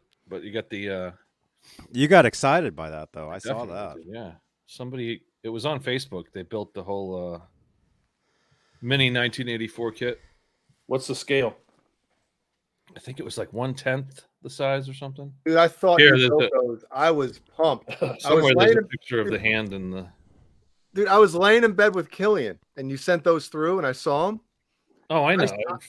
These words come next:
Speaker 4: I, I sat up in, <laughs> in his bed, and I was like,
Speaker 3: Woke, woke him
Speaker 4: "John
Speaker 3: up.
Speaker 4: B L." That's why I kept sending the boners over and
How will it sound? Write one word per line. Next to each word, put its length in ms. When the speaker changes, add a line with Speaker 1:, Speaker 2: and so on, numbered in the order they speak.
Speaker 4:
I, 140
I 60
sat 460
up 300
in, 200
<laughs> 180
in 180
his 240
bed, 400
and 100
I 80
was 160
like, 240
Speaker 3:
Woke, 400
woke 280
him 100
Speaker 4:
"John 100
Speaker 3:
up. 60
Speaker 4:
B 220
L." 140
That's 200
why 120
I 40
kept 200
sending 240
the 60
boners 580
over 220
and 60